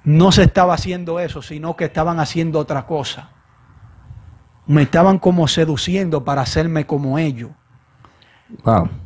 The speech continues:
Speaker 1: ¿Y cómo me doy cuenta? Cuando primero hay un demonio que empieza a hablarme a través del brujo y me dice, "Wow,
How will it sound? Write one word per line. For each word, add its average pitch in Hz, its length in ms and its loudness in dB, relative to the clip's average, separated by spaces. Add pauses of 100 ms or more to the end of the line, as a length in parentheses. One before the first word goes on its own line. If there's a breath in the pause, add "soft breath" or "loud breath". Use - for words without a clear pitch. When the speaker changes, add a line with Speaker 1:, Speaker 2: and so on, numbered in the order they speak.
Speaker 1:
¿Y 175 320 -2
cómo 240 360 2
me 220 120 2
doy 190 160 4
cuenta? 165 640 0 (960)
Cuando 170 880 4
primero 190 840 2 (1300)
hay 170 160 4
un 196 160 4
demonio 190 460 2
que - 80 -2
empieza 175 400 0
a 165 40 2
hablarme 180 380 2
a 160 60 -2
través 156 280 0
del 165 120 2
brujo 175 340 -2
y 160 40 -2
me 156 140 -4
dice, 156 320 -2
"Wow, 175 440 -4